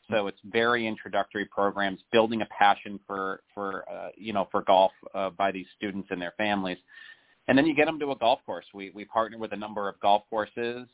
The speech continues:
um, to run camps and clinics and parent-child and family events, and it became a, a, a business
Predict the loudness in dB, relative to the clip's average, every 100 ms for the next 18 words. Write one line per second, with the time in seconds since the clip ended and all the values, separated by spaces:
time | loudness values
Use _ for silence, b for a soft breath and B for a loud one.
0 | _ -2 2 2 2 0 -2 -8 _ b
1 | b -2 4 4 4 -4 -4 -2 -4 _
2 | -10 -10 -6 -2 0 -2 _ -4 -4 -6
3 | 0 2 2 0 4 4 4 -2 -8 -10
4 | -8 -6 -8 -8 -6 -6 -6 -14 _ -12
5 | -12 _ b b -8 -6 -4 -2 -2 4
6 | 6 6 4 0 -4 -4 -4 -6 -8